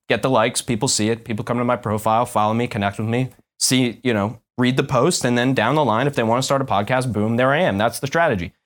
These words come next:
So that's engaging. The same way, so it's basically whatever you guys wasting time, it's the same thing as what you guys do, you, but what you're doing is wasting time. What I'm doing is printing motherfucking money, baby.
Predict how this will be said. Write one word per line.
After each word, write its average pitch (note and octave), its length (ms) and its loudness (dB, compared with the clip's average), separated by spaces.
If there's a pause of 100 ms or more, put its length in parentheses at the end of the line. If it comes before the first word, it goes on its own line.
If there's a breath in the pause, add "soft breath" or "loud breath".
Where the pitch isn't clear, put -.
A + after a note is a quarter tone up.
(300)
So D#3+ 120 0
that's F#3+ 220 4
engaging. E3+ 400 2
The A#2 80 2
same F3+ 260 2
way, E3 380 2
so E3+ 100 0
it's D#3+ 80 2
basically G#3 320 2
whatever F3 200 4
you F#3+ 160 4
guys F3+ 260 4
wasting F3 560 2
time, A#2+ 560 0
it's B2+ 140 -4
the C#3 80 -2
same F3 240 0
thing E3 160 2
as B2+ 60 0
what C3 180 0
you C#3 100 2
guys A2 240 2
do, A2+ 80 0
you, A2+ 220 2
but A#2 180 2
what C#3 180 2
you're D#3 120 2
doing C#3+ 180 4
is G#2+ 100 0
wasting A2+ 280 0
time. G#2+ 300 -2 (320 loud breath)
What A#2+ 100 2
I'm C#3 180 2
doing A2+ 220 2
is G2 240 -2 (580)
printing A#2+ 280 2
motherfucking A2 540 0
money, F#2+ 300 0
baby. F#2 360 -4